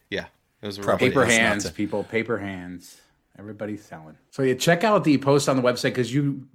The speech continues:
Speaker 3: not only talk about this month, but you go back. And I think this is a great way to, like, teach people sort of the thought processes behind these, or the processes. Is it processes or processes? I don't know.
Speaker 2: Heard it both
Speaker 1: Process.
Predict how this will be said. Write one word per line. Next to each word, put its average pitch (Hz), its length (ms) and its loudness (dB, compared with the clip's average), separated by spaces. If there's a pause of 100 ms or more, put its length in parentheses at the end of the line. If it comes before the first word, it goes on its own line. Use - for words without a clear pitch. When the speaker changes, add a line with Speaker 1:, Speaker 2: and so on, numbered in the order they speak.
Speaker 3:
not 143 180 0
only 180 260 2
talk 131 180 0
about 117 160 -2
this 156 180 0
month, 139 280 2
but 123 200 -8
you 120 60 -6
go 110 140 -2
back. 127 340 2
And 120 80 -8
I 120 60 -6
think 165 160 -2
this 165 140 -2
is 151 80 0
a 127 60 2
great 123 260 4
way 117 220 2
to, 113 160 -6
like, 98 240 -6
teach 135 280 -4
people 104 560 -6 (380)
sort 160 240 0
of 135 100 0
the 120 80 -2
thought 120 320 0
processes 110 640 -2
behind 98 480 -8
these, 98 320 -10
or 101 80 -18
the 92 100 -20
processes. 95 720 -14
Is 107 120 -18
it 107 100 -14
processes 131 520 -4
or 110 80 -6
processes? 87 840 -10
I - 40 -18
don't 80 100 -16
know. - 60 -14
Speaker 2:
Heard 95 120 -8
it 76 80 -12
both 80 180 -14
Speaker 1:
Process. 110 680 0